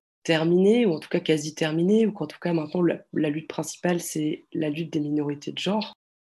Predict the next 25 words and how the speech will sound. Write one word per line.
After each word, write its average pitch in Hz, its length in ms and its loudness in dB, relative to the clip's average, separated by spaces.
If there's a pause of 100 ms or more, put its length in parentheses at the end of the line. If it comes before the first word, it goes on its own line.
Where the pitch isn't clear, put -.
(580)
Et 156 80 4
moi, 180 120 6
je 180 80 2
trouve - 120 -4
que 160 80 -4
c'est - 180 -6
complètement 147 500 -6
faux 226 480 4
et 151 120 -2
que 151 120 -8
c'est - 240 -8
très... 180 340 0
Euh, 143 280 0 (1040)
justement, 165 460 0
je - 80 -2
trouve - 160 -14
que 147 120 -6
c'est 143 180 -8
un 135 80 -12
féminisme 147 460 -4
extrêmement, 139 680 -8
euh, 131 60 -14 (120)
bourgeois, 151 420 -4
quoi, 135 320 -10
précisément. 160 580 -2